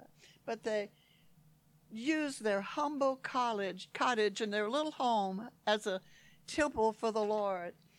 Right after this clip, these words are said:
and it became their sanctuary. And they cried out unto the Lord,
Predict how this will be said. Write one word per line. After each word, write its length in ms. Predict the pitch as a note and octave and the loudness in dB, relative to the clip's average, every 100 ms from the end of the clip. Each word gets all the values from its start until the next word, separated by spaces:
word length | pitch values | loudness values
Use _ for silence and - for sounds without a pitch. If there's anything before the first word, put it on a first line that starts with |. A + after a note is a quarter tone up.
| - _ _ | -20 _ _
and 300 | A3 G#3+ G3 - _ _ _ - | -4 -4 -6 -12 _ _ _ -2
it 160 | A#3 | -2
became 320 | A3+ A#3+ G#3+ G3+ | 0 -2 0 0
their 160 | G#3 | -2
sanctuary. 720 | - G#3+ G#3+ G3+ F#3 F3+ F3 - | -2 -4 -4 -6 -4 -6 -6 -2
And 120 | A#3 | 0
they 140 | A#3+ A3+ | 2 0
cried 640 | - C4+ C#4 D4+ D4+ C#4+ | -4 -2 0 0 -2 -4
out 360 | C4+ C4 B3+ B3+ | -6 -6 -6 -8
unto 280 | A#3+ B3 A#3 | -12 -8 -8
the 100 | A#3 | -6
Lord, 420 | A3+ A3+ F#3+ | -6 -4 -4